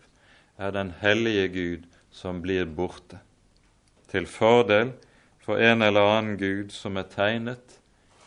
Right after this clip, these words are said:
i underholdningskulturens tegn. Det er ikke Bibelens Gud.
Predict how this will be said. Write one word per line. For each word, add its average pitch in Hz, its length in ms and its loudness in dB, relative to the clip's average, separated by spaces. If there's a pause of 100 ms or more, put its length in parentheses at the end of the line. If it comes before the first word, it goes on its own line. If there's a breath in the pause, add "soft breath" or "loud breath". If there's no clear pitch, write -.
i 95 180 -8
underholdningskulturens 87 1900 -4 (500 soft breath)
tegn. 69 240 -10 (1800 loud breath)
Det 110 460 2
er 98 160 -2
ikke 95 540 -8 (240)
Bibelens 82 720 -6
Gud. 71 280 -20